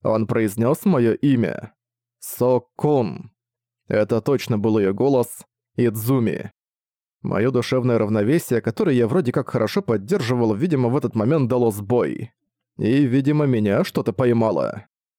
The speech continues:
Окружающие звуки превратились в шум, как у радио со сбившейся настройкой, и люди в холле,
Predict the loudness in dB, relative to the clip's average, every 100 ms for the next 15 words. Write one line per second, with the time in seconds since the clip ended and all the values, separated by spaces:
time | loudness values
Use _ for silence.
0 | _ _ _ -6 -4 -2 0 0 0 0
1 | -2 0 0 -2 -2 -2 -2 -2 -2 -4
2 | -6 -2 0 0 0 0 2 2 0 0
3 | -2 -2 -2 -2 -2 -2 -4 -2 0 0
4 | 0 0 -2 _ _ _ _ -4 -2 0
5 | -2 0 0 2 4 2 0